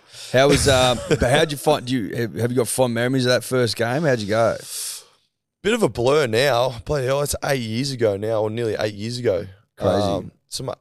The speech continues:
Speaker 3: eighth year in the top
Speaker 2: I was
Speaker 3: grade.
Speaker 2: gonna say, I was just looking at it, hundred forty N R L games.
Speaker 3: Yeah, well, it's crazy. So a hundred and thirty-nine ago.
Speaker 2: Mm-hmm.
Speaker 3: It was definitely a bit of a blur now, but I do remember the,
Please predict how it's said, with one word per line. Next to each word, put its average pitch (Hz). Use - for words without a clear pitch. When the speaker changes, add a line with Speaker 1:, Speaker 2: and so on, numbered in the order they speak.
Speaker 3:
eighth -
year 107
in 101
the 95
top -
Speaker 2:
I -
was 98
Speaker 3:
grade. -
Speaker 2:
gonna 165
say, 147
I -
was 120
just 123
looking 131
at 113
it, 117
hundred 143
forty 120
N 113
R 107
L 113
games. 110
Speaker 3:
Yeah, -
well, -
it's -
crazy. 107
So 101
a 101
hundred 120
and 107
thirty-nine 113
ago. 117
Speaker 2:
Mm-hmm. 143
Speaker 3:
It 175
was 139
definitely 185
a 175
bit 147
of 139
a 117
blur 110
now, 120
but 120
I 123
do 139
remember 143
the, 104